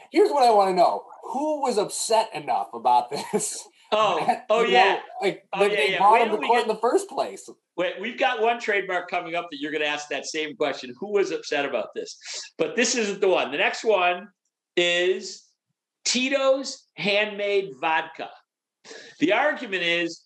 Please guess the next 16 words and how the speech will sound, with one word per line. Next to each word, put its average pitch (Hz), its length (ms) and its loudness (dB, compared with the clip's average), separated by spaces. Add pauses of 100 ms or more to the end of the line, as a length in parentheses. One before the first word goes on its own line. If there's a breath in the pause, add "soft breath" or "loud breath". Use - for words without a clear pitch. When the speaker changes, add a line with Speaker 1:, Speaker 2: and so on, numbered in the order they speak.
(140)
Speaker 2:
they 160 80 4
don't 208 240 0
make 196 240 -2
it 190 120 -4
by 160 200 0
hand, 165 480 -6
it's - 200 -20
made 160 280 0
with 143 160 -4
a 147 40 -12
machine. 123 600 -6 (360)
Is 120 140 -2
that 160 280 0
deceptive 226 640 -2 (100)
or 160 140 -4
not? 151 180 -4